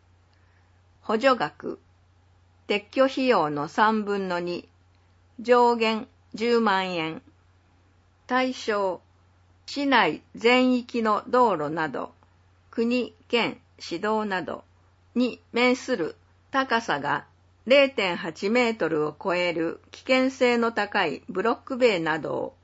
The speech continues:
撤去するもの。受付期限、十一月三十日木曜まで。予算の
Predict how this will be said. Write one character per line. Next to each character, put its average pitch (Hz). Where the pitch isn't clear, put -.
撤 254
去 165
す 165
る 165
も 165
の。 165
受 269
付 254
期 233
限、 147
十 254
一 262
月 226
三 226
十 208
日 -
木 185
曜 247
ま 139
で。 -
予 202
算 247
の 233